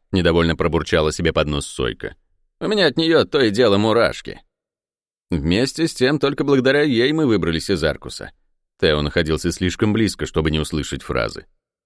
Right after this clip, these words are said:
"Именно поэтому я отношусь к ней благосклонно и с симпатией". Акробат рассмеялся.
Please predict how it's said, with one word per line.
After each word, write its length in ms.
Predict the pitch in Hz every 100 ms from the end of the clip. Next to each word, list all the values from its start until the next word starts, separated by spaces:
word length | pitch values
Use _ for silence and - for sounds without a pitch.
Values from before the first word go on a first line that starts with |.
| _ _ _ _ -
"Именно 600 | 135 185 143 98 87 87
поэтому 420 | 92 117 202 85
я 200 | 71 82
отношусь 440 | - 95 - 165 -
к 60 |
ней 120 | 73
благосклонно 800 | 67 90 95 98 - 175 226 117 62
и 240 | 85 175
с 120 | -
симпатией". 840 | - 175 120 90 67 - 50 - - _ _ _ _ _ _ _
Акробат 840 | 85 80 73 67 65 107 - - _
рассмеялся. 1120 | 110 120 104 - 101 87 67 58 53 - 58